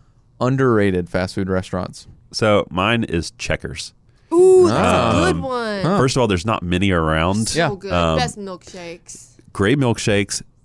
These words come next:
Speaker 2: To me, their seasoned fries are super underrated.
Speaker 3: So hungry.
Speaker 2: Um, great hamburgers.
Speaker 1: <laughs> This is a horrible topic I
Speaker 2: Right.
Speaker 1: right now.
Speaker 2: Great hamburgers. Um, chicken strips are, are top notch too. So I mean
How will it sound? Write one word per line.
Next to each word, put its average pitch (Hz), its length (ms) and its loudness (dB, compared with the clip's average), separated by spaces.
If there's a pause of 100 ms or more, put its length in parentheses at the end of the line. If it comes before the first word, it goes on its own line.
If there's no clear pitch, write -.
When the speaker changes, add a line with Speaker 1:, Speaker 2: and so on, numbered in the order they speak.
(160)
Speaker 2:
To - 100 -6
me, 107 80 2
their 101 160 0
seasoned 101 420 -2
fries 90 460 0 (140)
are 76 560 2 (520)
super - 540 2
underrated. 71 640 -4
Speaker 3:
So 85 60 -12 (320)
hungry. 233 120 -16
Speaker 2:
Um, 82 500 0
great 101 300 0
hamburgers. 87 540 0
Speaker 1:
<laughs> 87 40 0
This 160 100 2
is 147 60 2
a 147 100 4
horrible 135 480 2
topic 110 380 -2
I 107 80 0
Speaker 2:
Right. 127 280 4
Speaker 1:
right 101 140 2
now. 98 100 -8 (160)
Speaker 2:
Great 117 300 0
hamburgers. 104 760 2 (320)
Um, 85 600 2
chicken 117 300 -2
strips - 360 -2
are, 92 340 2
are 82 120 0
top 92 240 0
notch 90 300 -2
too. 87 260 2
So 90 160 -2
I 87 40 0
mean 85 280 0